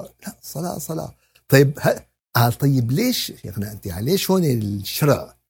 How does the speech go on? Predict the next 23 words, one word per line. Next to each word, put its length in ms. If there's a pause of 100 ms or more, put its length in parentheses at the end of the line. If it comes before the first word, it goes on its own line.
(140)
عطى 340
هون، 240 (960)
آه، 320
إشارة؟ 600 (240)
ليش 200
عطاك 380
هون 140
تنبيه؟" 420 (320)
قال: 200
"لأن 200
أنت 260
إذا 320
أخرت، 480
أخرت، 440
أخرت 360 (340)
واعتدت 760
على 300
هذا 440
التأخير، 760 (300)
ستأتيك 640
ظروف 800 (680)
تخسر 300
الصلاة، 380